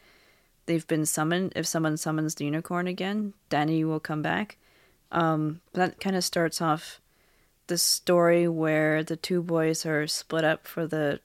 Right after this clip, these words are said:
the first little bit. Um, Sandy is brought to, uh, Grandpa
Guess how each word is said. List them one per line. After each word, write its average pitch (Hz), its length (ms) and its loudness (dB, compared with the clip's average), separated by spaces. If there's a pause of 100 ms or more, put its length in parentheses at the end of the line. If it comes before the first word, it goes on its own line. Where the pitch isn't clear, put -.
the - 100 -6
first 170 340 -2
little 196 200 -2
bit. 202 320 -4 (1600)
Um, 170 480 4
Sandy 180 540 2
is 170 140 0
brought - 360 -4
to, 156 500 0 (560)
uh, 151 400 -2
Grandpa 165 640 0